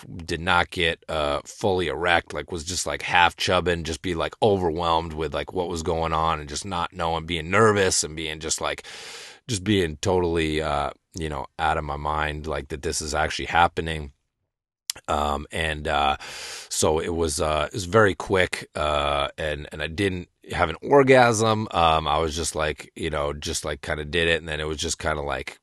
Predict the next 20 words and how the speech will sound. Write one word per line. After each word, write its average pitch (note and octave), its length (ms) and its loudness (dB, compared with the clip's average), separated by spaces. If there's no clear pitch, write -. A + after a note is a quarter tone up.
you E2 160 -6
know, D2 400 -6
I D#2+ 100 -6
was D#2 160 -8
like, D2 240 -8
"Okay, A2 220 -4
I F2+ 80 -2
guess G2 220 -6
we're F#2+ 80 -2
done." G2 220 2
Like, E2+ 160 -2
I F#2 40 4
really A2 320 8
didn't G#2 300 0
even F#2+ 340 -2
know F2 180 4
what F2 260 0
we E2+ 100 -2
were D2+ 140 -4
doing. D2+ 440 -2